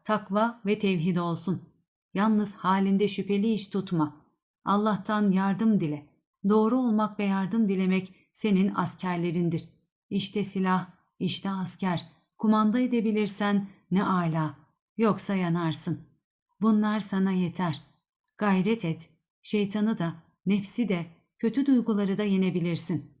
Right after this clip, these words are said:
Hak'tan yardım diledikçe o seninledir. Bu olduktan sonra nasıl başarı elde edemezsin ki? Ey evlat, bir eline dünyayı, öbür eline de ahireti al. İkisini yan yana getir.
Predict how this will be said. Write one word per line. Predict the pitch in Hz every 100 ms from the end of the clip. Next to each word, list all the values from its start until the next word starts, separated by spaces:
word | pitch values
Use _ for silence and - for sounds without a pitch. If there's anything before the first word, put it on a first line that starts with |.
| _ _ _
Hak'tan | 196 190 - 196
yardım | 190 185 180 190 180
diledikçe | 180 180 185 202 - 180 170 - _ _
o | -
seninledir. | 190 - 175 175 208 208 156 156 - _ _ _ _ _ -
Bu | 277 262
olduktan | 202 214 - 180
sonra | 170 180 170 175 165 - _
nasıl | 190 202 233 208
başarı | 214 - 202
elde | 190 175 180
edemezsin | 180 180 180 - 294 311
ki? | - 160 - _ _ _ _ _
Ey | - 202 196 190 190 185
evlat, | 180 185 170 - _ _ _ 190
bir | 233
eline | 233 220 214 202
dünyayı, | 196 180 175 165 160 170 - _ _
öbür | 185 196 240
eline | 233 220 220 220
de | -
ahireti | 190 185 180 185 185
al. | - 180 - _ _ _ _ _ _ _ _
İkisini | 220 226 247 247 240
yan | 226 214 233
yana | 214 185
getir. | 175 165 165 135